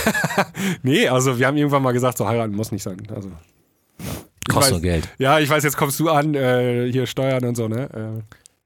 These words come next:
Speaker 2: Nein, ach Quatsch, sag mal, ich hab doch meine Frau nicht, nicht nur wegen den <laughs> Steuern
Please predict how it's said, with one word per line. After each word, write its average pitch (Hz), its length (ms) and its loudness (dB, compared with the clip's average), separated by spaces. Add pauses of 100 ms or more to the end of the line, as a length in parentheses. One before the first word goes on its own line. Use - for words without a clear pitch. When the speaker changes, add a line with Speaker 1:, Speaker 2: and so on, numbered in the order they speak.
(140)
Speaker 2:
Nein, 117 840 4
ach - 160 -4
Quatsch, - 480 -4
sag 95 160 -2
mal, 107 160 0
ich 95 100 -2
hab 101 80 -4
doch 113 100 0
meine 104 160 -2
Frau 107 220 -2
nicht, 107 280 -4 (260)
nicht 123 240 0
nur 202 160 0
wegen 151 160 2
den 135 160 0
<laughs> - 0 -
Steuern - 320 2